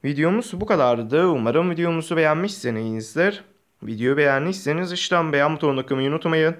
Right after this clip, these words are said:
Kanalımıza abone değilseniz lütfen abone olun. Bir sonraki videomuzda görüşmek üzere. Hoşça kalın.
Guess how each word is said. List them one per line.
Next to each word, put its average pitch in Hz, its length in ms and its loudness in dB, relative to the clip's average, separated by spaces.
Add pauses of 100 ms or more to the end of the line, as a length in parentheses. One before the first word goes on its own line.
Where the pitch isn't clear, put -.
(400)
Kanalımıza 170 760 0
abone 156 340 4
değilseniz 156 440 -2
lütfen 165 260 0
abone 139 380 2
olun. 131 360 2 (320)
Bir 120 140 -2
sonraki 139 440 0
videomuzda 143 520 0
görüşmek 131 480 -2
üzere. 151 460 0 (160)
Hoşça 143 380 -4
kalın. 143 360 2